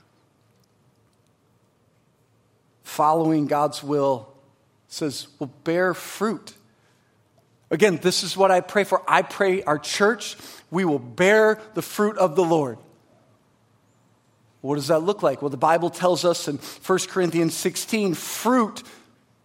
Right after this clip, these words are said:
can look like people coming to know Christ. Fruit in Hebrews thirteen says we, we'll have the fruit of our lips as we praise him. What does fruit look like? Fruit looks like us coming together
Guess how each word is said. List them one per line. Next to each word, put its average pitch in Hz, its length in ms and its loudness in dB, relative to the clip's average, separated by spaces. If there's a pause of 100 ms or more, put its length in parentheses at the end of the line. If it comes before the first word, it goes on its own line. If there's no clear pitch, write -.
(100)
can 190 120 0
look 196 140 4
like 208 160 4
people 220 320 0
coming 208 280 2
to 190 100 0
know 208 200 6
Christ. - 800 0 (1300)
Fruit 262 560 2
in 185 100 2
Hebrews 220 420 -2
thirteen 240 560 0
says 226 300 4 (240)
we, 214 180 -4
we'll 214 260 4
have 208 280 4
the 185 80 0
fruit 254 560 -2
of 202 160 4
our 190 140 6
lips 226 400 2
as 208 160 0
we 202 120 -2
praise 240 480 0
him. 233 320 4 (180)
What 226 100 4
does 226 140 -2
fruit 254 280 -2
look 214 180 2
like? 180 260 4 (180)
Fruit 277 280 2
looks 247 200 2
like 240 200 6
us 254 200 6
coming 247 360 2
together 226 500 4